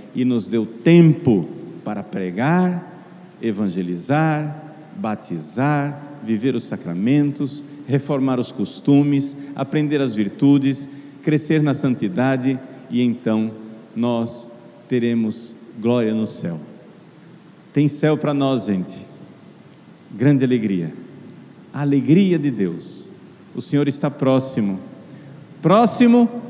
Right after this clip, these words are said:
quando ele vier julgar os vivos e os mortos, mas próximo também de nós,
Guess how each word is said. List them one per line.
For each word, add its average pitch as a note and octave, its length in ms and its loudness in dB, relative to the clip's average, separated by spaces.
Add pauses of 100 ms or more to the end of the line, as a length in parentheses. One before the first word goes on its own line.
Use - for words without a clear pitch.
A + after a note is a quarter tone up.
(300)
quando F#3+ 200 4
ele F#3+ 140 4
vier G3 280 2
julgar G3+ 300 2
os G3+ 120 2
vivos A3 200 2
e G#3+ 40 2
os G3+ 120 2
mortos, D#3+ 560 0 (220)
mas B2 260 -2
próximo E3+ 560 2
também D3+ 420 2
de G3+ 140 2
nós, D#3 720 -2